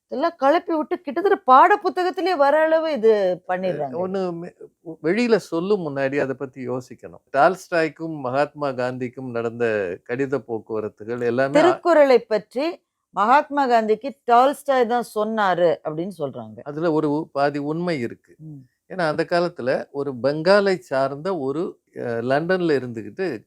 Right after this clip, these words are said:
Speaker 2: டால்ஸ்டாய்க்கு கடிதம் எழுதுறாரு. அவர் வெஸ்ட் பெங்கால்காரர். "எங்களை ஆங்கிலேயர்கள் அடிமைப்படுத்துகிறார்களே, அதிலிருந்து நாங்கள் வெளியேற, ஆங்கிலேயர்களை விரட்டி அடிக்க என்ன செய்வது? சண்டை போடணுமா, இல்ல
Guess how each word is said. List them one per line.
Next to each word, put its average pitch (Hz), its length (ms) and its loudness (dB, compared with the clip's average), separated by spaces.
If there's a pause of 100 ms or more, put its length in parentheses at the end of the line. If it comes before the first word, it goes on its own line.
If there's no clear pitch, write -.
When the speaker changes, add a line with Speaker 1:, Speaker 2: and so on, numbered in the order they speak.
(140)
Speaker 2:
டால்ஸ்டாய்க்கு 160 600 -4
கடிதம் 147 260 -6
எழுதுறாரு. 95 520 -8
அவர் 175 220 -4
வெஸ்ட் 147 300 -4
பெங்கால்காரர். 143 640 -6 (400)
"எங்களை 190 640 2 (160)
ஆங்கிலேயர்கள் 170 800 -2
அடிமைப்படுத்துகிறார்களே, 117 1200 -8
அதிலிருந்து 170 640 -2
நாங்கள் 147 600 -2
வெளியேற, 143 680 -2 (120)
ஆங்கிலேயர்களை 165 640 -4
விரட்டி 170 420 -2
அடிக்க 135 440 -6
என்ன 190 420 -2
செய்வது? 101 540 -10 (400)
சண்டை 202 360 0
போடணுமா, 123 680 -4
இல்ல 180 220 -2